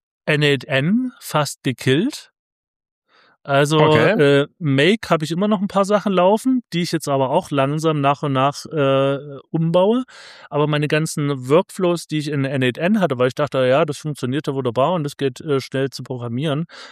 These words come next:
Speaker 1: war ich inzwischen schneller <laughs> bei neuen Modulen, äh, das richtig zu programmieren, anstatt mir einen N eight N Workflow zu bauen.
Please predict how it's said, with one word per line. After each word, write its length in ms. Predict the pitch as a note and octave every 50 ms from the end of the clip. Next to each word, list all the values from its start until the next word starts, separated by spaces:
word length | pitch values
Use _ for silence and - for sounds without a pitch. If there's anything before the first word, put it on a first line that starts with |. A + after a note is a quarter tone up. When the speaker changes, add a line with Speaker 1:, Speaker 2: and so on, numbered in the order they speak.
| - -
Speaker 1:
war 220 | - A#2+ C3 D#3
ich 100 | F#3+ -
inzwischen 480 | - G3 F#3+ - - E3 F3 - - F#3+
schneller 540 | - - - - E3 C#3 C3 C#3 E3+ G#3+ A3
<laughs> 20 | G#3+
bei 120 | A3+ E3 - E3
neuen 360 | D3+ D3 D3+ D3 - A3 G3+
Modulen, 600 | F3 D#3 D3 D3 D#3 D#3 E3 F3 F3+ F3 F3 E3+
äh, 240 | - D#3 C#3+ C#3+ C3
das 300 | C#3+ C3+ - - - -
richtig 300 | D3+ E3 - - D#3 -
zu 120 | - E3
programmieren, 680 | - - D3 D3 C#3+ C3 A#2 A#2 B2 D3 D#3 E3+ F#3+ G3+ - - - - - - -
anstatt 460 | - C3+ C3 - - - C#3 - -
mir 140 | C#3+ C#3 C#3
einen 160 | C3+ C3+ C#3
N 260 | C#3+ - D3 C#3 B2+
eight 160 | C3+ C3 B2
N 240 | - C#3 C3 C3 B2+
Workflow 340 | B2 C3 - - - C3 A#2+
zu 140 | A2 - A2+
bauen. 300 | G#2+ G#2+ G#2 G2+ G#2+